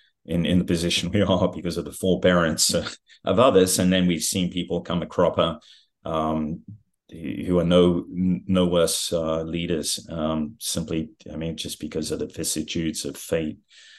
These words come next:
Uh, but, but, you know, some, uh, just some, some things that, it, things that make me cringe, but, but certainly jump to mind.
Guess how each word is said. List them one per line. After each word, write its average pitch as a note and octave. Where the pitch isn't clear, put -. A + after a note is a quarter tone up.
Uh, F2
but, G#2+
but, A2+
you B2
know, A2
some, G#2+
uh, G2+
just A2+
some, F#2
some F#2+
things F#2
that, E2+
it, -
things F#2+
that F2
make F2+
me E2
cringe, F#2+
but, E2
but D#2+
certainly E2+
jump D#2+
to -
mind. D#2+